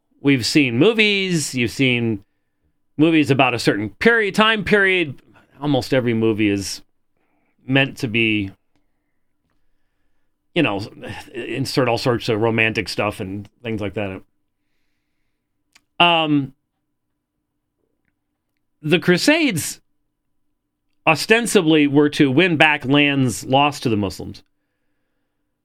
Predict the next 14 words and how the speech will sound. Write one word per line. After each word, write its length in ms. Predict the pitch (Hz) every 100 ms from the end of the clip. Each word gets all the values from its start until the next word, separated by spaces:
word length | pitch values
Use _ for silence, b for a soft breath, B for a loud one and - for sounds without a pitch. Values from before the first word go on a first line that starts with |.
| _ _ _ _ _ -
<clears throat> 0 |
uh, 760 | 165 165 123 - - - 123 107 - _ _ _ _ _ _ 123
especially 540 | - 220 240 196 156
in 420 | 120 135 131 123 _ _
Palestine, 640 | 147 135 127 - 127 127 123
but 200 | 127 -
also 400 | 147 180 180 143
in 140 | 123
Spain 340 | 123 - 135 113
and 100 | 104
France. 360 | 233 165 98
'Cause 200 | - 113
remember, 440 | 120 208 143 123 - _ _ _ _ _ _ _ _ _ _ _ _
after 600 | 135 165 - 151 135 117